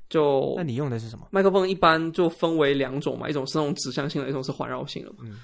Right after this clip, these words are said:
Speaker 1: 对，然后如果说从那个技术实验上面的话，有一种是电容的嘛，还有一种是
Speaker 2: 动圈。
Speaker 1: 动圈的，
Speaker 2: 嗯。
Speaker 1: 哦，动圈。然后我这个，我现在我也不太记得我当时买的时候参数是什么了。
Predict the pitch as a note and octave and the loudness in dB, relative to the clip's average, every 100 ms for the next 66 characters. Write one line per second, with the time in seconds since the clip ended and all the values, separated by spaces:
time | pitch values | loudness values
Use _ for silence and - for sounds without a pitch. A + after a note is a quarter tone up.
0 | - - C#3 C3+ C#3 C3+ C3+ C#3+ C#3 C#3+ | -16 -6 -4 -2 -2 -2 -2 -2 -4 -6
1 | C3+ C3 C3 D3 C#3+ C#3+ C3+ C3+ C#3 B2+ | -8 -8 -8 -8 -8 -8 -8 -6 -6 -6
2 | D3+ C3+ C#3 C3+ C#3 C3+ D3 B2+ - C3 | -4 -4 -4 -6 -6 -6 -6 -6 -8 -10
3 | C#3 B2+ C3 B2+ - - C#3+ - B2+ A#2+ | -8 -6 -6 -8 -10 -10 -10 -8 -10 -10
4 | A2+ A2 - - C#3 C#3 C3+ - A2 C#3 | -10 -14 -16 -12 -10 -10 -12 -10 -12 -12
5 | - C3+ - B2+ D#3 _ _ _ C3 C#3 | -14 -14 -14 -14 -16 _ _ _ -16 -10
6 | D#3+ D3+ C3+ C3+ - G#3+ - _ - C3+ | -6 -2 -2 -4 -8 -14 -20 _ -6 -2
7 | C3+ G3 E3 C#3+ C#3 - - D#3 D3 D3 | 4 6 8 6 2 -8 -12 -12 -4 -2
8 | D#3 G#3+ E3 F#3 F#3 D3 - F#3 G3+ - | 4 6 8 10 10 8 4 4 4 6
9 | G3+ E3+ C#3 E3+ G3 F3 C3+ C#3 D3+ E3+ | 6 8 6 4 2 2 4 2 2 4
10 | D#3 C#3+ C#3 - E3+ F#3+ E3+ C#3 A#2+ A2+ | 4 2 -2 0 2 2 0 -2 -6 -8
11 | G#2+ | -8